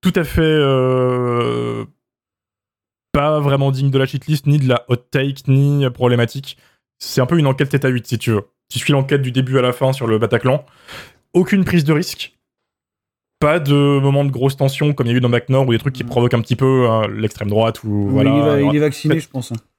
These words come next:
Speaker 1: euh, ouais, je pense qu'il a eu sa dose et je pense que là, il s'est calmé. Donc, désolé pour certains youtubeurs qui ont l'affiche de Bac Nord encadrée chez eux.
Speaker 2: <laughs>
Speaker 1: Euh, c'est, ce ne sera pas le, le Messi, euh,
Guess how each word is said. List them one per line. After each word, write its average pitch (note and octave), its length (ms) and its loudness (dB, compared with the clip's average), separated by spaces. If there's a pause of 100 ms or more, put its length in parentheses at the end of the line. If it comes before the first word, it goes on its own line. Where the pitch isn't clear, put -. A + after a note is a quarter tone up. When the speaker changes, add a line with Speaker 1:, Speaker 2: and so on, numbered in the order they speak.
(500)
Speaker 1:
euh, A#2+ 160 0
ouais, C3+ 280 4
je C3+ 60 -6
pense D3 180 0
qu'il C3+ 160 0
a C3 40 4
eu C#3+ 60 2
sa C#3 160 0
dose C3+ 340 0 (180)
et A#2 60 -2
je - 80 -2
pense - 160 0
que - 80 0
là, B2+ 140 2
il C3 100 2
s'est A#2+ 140 0
calmé. B2 280 2
Donc, B2+ 200 -4 (560)
désolé D#3 760 2 (160)
pour B2+ 100 -6
certains C3+ 220 -2
youtubeurs C3 400 0
qui - 60 -2
ont B2 40 2
l'affiche A#2 320 0
de A#2 60 -2
Bac A#2 200 0
Nord A#2 100 2
encadrée A2+ 280 2
chez A#2 120 -2
eux. A2 100 0
Speaker 2:
<laughs> F3+ 760 -2 (440)
Speaker 1:
Euh, A#2 320 4
c'est, A2 1000 0
ce - 160 -4
ne B2 60 0
sera A#2 240 0
pas C3 120 2
le, A#2 200 2
le A2 80 4
Messi, A#2 440 -2
euh, G2+ 220 0